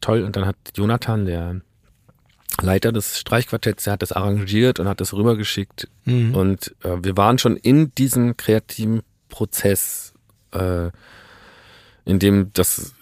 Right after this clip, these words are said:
Speaker 1: geschrieben wurde und so, und, äh, hab ich schon gef-, gemerkt, so, dass das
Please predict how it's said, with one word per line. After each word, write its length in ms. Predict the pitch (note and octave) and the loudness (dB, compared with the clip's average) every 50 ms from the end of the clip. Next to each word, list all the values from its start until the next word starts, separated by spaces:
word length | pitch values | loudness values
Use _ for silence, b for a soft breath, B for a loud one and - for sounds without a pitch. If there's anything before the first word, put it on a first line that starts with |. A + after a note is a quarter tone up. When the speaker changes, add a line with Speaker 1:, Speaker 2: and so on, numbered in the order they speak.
| - - - - | -20 -20 -16 -8
Speaker 1:
geschrieben 420 | - F#2+ F2+ - - A#2+ B2+ C3 | -4 -4 -2 2 4 4 4 6
wurde 180 | B2 A#2 G#2 D2+ | 4 4 2 2
und 100 | D2 G2 | 2 0
so, 120 | - G#2 G#2 | 0 2 0
und, 160 | D#2 - C#2+ | 0 -2 -4
äh, 60 | C#2 - - _ _ _ - - - - - - - | -10 -12 -14 _ _ _ -12 -12 -12 -12 -12 -14 -8
hab 180 | - G2+ G2 | -6 -6 -4
ich 80 | G2 - | -4 -6
schon 280 | - - G2+ F#2+ F#2+ F#2 | -4 -2 -2 -2 -2 -4
gef-, 360 | - - F2 - - - - | -6 -10 -16 -16 -16 -16 -8
gemerkt, 420 | - - G2+ G2 F#2+ F#2+ F#2+ - - | -2 0 2 2 4 2 0 -2 -6
so, 140 | - - F#2 F#2 - - - | -12 -12 -12 -16 -16 -10 -4
dass 260 | - F#2+ G2 - - | -2 -2 -2 -2 -4
das 380 | - G2 F#2 - - - - - | -6 -6 -6 -6 -10 -12 -14 -14